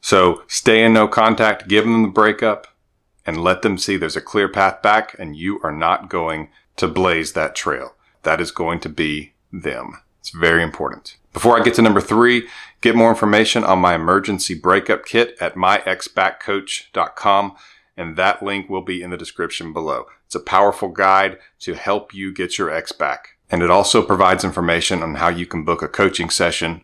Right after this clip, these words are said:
with one of my coaches. Number three, when your ex feels your loss, that is, that you are not there trying to get them back, that you have disappeared, and so your effort is lost.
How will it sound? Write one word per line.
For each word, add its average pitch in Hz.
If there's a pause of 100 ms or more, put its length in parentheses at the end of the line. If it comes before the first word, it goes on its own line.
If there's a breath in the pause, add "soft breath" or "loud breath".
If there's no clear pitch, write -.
with -
one 80
of 80
my 78
coaches. - (300)
Number 135
three, 101 (320 soft breath)
when 98
your 123
ex -
feels 110 (160)
your 90
loss, 87
that 90
is, 90 (160 loud breath)
that -
you 107
are 95
not 95
there 82
trying 90
to -
get -
them 73
back, 71
that -
you 110
have 104
disappeared, 82 (360)
and 87
so 80 (180 loud breath)
your 92
effort -
is 85
lost. -